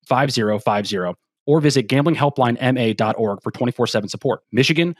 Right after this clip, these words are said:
call one eight hundred two seven zero seven one one seven.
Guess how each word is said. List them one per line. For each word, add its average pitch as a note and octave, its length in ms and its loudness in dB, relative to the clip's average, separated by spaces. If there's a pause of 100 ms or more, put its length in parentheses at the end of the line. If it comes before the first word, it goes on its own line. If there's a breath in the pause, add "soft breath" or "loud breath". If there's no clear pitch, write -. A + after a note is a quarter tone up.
(100)
call A2+ 200 4
one B2+ 180 2
eight D#3 160 2
hundred A#2 300 -2 (100)
two D3 160 2
seven D3+ 280 2
zero G2+ 300 0 (160 soft breath)
seven C3 400 2
one A#2+ 220 2
one A#2 160 0
seven. F#2 360 -4